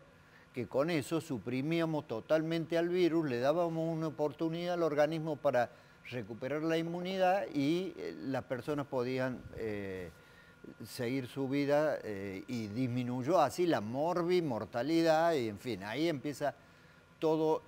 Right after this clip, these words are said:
el, el recorrido de la terapia antirretroviral de alta efectividad, que es la que hoy está y ha modificado todo.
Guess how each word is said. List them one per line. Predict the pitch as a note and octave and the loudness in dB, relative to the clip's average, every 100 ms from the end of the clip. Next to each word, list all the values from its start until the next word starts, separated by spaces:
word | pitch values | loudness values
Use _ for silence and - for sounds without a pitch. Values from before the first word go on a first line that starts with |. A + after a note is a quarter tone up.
| - | -8
el, | C3 A2 G#2 F#2+ G2 F2+ - | -6 -4 -4 -6 -8 -10 -10
el | A#2+ G#2+ G#2+ | -8 -6 -6
recorrido | A2+ A#2 C#3 D3 E3 E3 F3+ | -6 -2 0 2 4 4 4
de | D#3+ | 2
la | A#2 G2+ | 0 -2
terapia | - A2+ C3 A2 C3 A#2+ | -4 -2 -2 -2 -2 -2
antirretroviral | A#2 G#2+ A2+ G#2+ G2 A#2 A2+ A#2 G#2+ G#2 F#2+ A2+ A#2+ C3 | -2 -4 -4 -4 -4 -6 -4 -4 -4 -4 -4 -4 -2 -2
de | A2+ A2 | -2 -2
alta | A2+ G#2 G#2 G2 F#2+ | -4 -6 -6 -4 -6
efectividad, | G#2 C3 A#2 D#3+ D#3 E3 F#3 | -6 -10 -4 0 2 4 2
que | E3 D3 A#2+ | 2 0 2
es | |
la | A#2+ A2+ | 0 -2
que | F#2+ G#2+ G#2 | -2 -4 -2
hoy | A2 B2 C3+ | -2 -2 0
está | B2 G2 - G#2+ G2+ E2+ - - - - - | 0 -2 -2 0 0 -4 -14 -20 -20 -20 -8
y | A2+ | -4
ha | B2 | -2
modificado | C3 B2+ A2 A2+ F2+ B2 B2 A#2+ - - | -2 -2 -4 -6 -2 0 0 -2 -6 0
todo. | A2+ F2+ E2+ | 2 2 -4